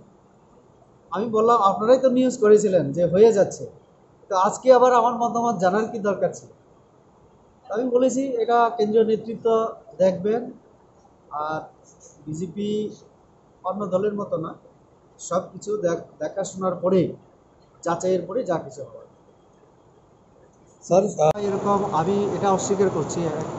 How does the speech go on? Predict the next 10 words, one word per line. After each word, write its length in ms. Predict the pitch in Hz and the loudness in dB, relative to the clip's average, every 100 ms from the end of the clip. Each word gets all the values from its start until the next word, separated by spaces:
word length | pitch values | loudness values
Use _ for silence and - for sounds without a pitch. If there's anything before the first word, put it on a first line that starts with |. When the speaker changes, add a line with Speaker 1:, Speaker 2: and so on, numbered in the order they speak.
| - | -8
Speaker 1:
প্রথম 260 | 151 190 185 | -4 -4 -2
কথা। 240 | 151 165 - - - - - - - - - | -2 -4 -4 -8 -10 -10 -10 -10 -10 -10 -4
আর 120 | 151 156 | -4 0
বারবার 360 | 170 208 226 226 | 2 2 2 0
বিরোধীদের 500 | 220 233 240 254 240 | -2 0 0 -2 -2
উপরে 220 | 233 240 | 0 2
আক্রমণ, 520 | 226 202 226 226 254 220 | 2 0 -2 0 -2 -4
সেটাও 300 | 208 190 240 | -4 -2 0
আমি 220 | 220 226 | 0 2
বলবো, 420 | 196 196 202 202 | 4 4 6 4